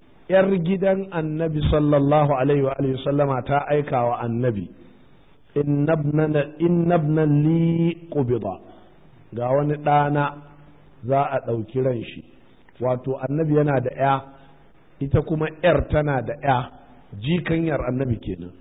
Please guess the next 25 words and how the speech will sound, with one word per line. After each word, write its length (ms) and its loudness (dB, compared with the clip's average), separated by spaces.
Sai 160 2
jikar 440 0
ba 160 4
ta 120 2
da 100 0
lafiya, 540 0
sai 160 -6
ita 200 -2
ƴar 300 -2
Annabi 340 -2
ta 200 -2
aika, 400 0
"Annabi 340 0
ka 140 -6
zo, 380 -2
ga 160 -4
ƴata 480 0
ba 160 2
ta 140 -4
da 100 -2
lafiya, 500 0
rashin 300 -4
lafiya 360 0
yayi 200 2
tsanani, 460 -2